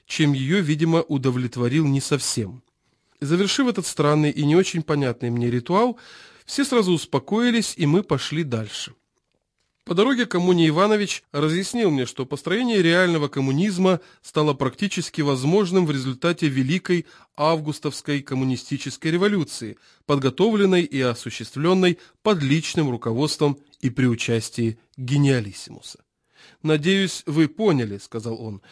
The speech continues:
что гениалиссимус — наш любимый, дорогой и единственный вождь».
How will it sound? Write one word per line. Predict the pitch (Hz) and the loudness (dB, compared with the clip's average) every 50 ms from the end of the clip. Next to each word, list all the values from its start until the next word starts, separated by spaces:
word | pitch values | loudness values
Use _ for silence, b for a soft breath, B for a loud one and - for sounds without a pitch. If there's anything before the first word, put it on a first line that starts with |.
| b b b | b b b
что | - - 151 143 135 | -6 -2 -2 0 0
гениалиссимус — | 123 131 127 127 123 120 123 147 226 226 - - 220 220 214 - - b b b b b | 0 0 2 2 2 2 2 2 0 0 0 -2 0 0 -2 -2 -4 b b b b b
наш | - 131 143 139 - - - | -2 0 0 0 0 -2 -4
любимый, | 131 127 120 117 135 180 208 196 190 185 160 | -4 -4 -4 -2 -2 -2 2 2 2 2 2
дорогой | 131 139 131 127 123 120 120 139 151 156 156 147 b b b b b _ | 0 0 0 0 -2 -2 -2 0 0 0 0 -2 b b b b b _
и | 143 143 | 0 2
единственный | 139 135 131 117 127 127 123 117 - - 123 120 120 123 | 2 2 0 0 0 0 0 0 -2 -4 -4 -2 0 0
вождь». | 120 120 117 110 104 - - - - | 0 -2 -2 -4 -6 -8 -12 -14 -18